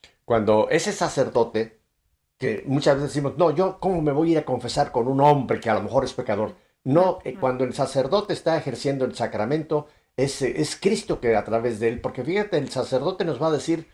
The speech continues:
Speaker 1: "Yo te perdono en el nombre del Padre y del Hijo y del Espíritu Santo". El sacerdote no te va a decir, "Yo te perdono en el nombre del Papa, yo te perdono en mi nombre". No,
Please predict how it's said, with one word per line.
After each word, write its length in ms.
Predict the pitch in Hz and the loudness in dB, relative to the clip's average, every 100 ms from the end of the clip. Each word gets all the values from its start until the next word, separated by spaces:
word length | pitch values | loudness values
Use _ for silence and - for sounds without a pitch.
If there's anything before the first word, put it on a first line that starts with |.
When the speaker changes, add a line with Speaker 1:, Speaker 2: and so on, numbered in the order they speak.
| _ _ _ - | _ _ _ -4
Speaker 1:
"Yo 220 | 123 185 | -2 0
te 100 | 196 | 0
perdono 400 | 147 135 165 175 | 0 0 2 2
en 100 | 135 | 0
el 160 | 120 | 0
nombre 340 | 151 208 196 165 | 2 2 2 0
del 220 | 131 117 | 0 -4
Padre 480 | - 196 196 196 190 | 0 2 2 0 -2
y 120 | 143 127 | -2 -2
del 180 | 131 | -2
Hijo 280 | 240 - 220 | -2 -2 0
y 40 | 170 | 2
del 160 | 135 | 0
Espíritu 480 | 117 - 226 233 175 | -4 -8 -8 -6 -8
Santo". 540 | 127 233 233 - - _ _ _ _ _ - | -4 -4 -4 -10 -12 _ _ _ _ _ -4
El 80 | |
sacerdote 520 | 127 139 139 151 196 185 | 0 0 2 2 2 0
no 80 | 185 | 4
te 80 | |
va 80 | 175 | 4
a 60 | 160 | 4
decir, 160 | 156 | 2
"Yo 120 | 160 170 | 0 0
te 100 | 175 | 0
perdono 360 | 139 170 165 | 0 0 2
en 60 | 143 | 2
el 60 | 135 | 2
nombre 200 | 165 156 | 2 2
del 200 | 135 110 | 2 4
Papa, 480 | 143 147 175 170 - | 4 6 2 0 -4
yo 140 | 123 | -2
te 80 | 131 | -2
perdono 340 | - 123 139 135 | -2 0 0 0
en 140 | 120 | 0
mi 120 | 120 | 2
nombre". 400 | 120 135 147 - | 4 4 4 -2
No, 340 | 127 165 185 | 0 0 0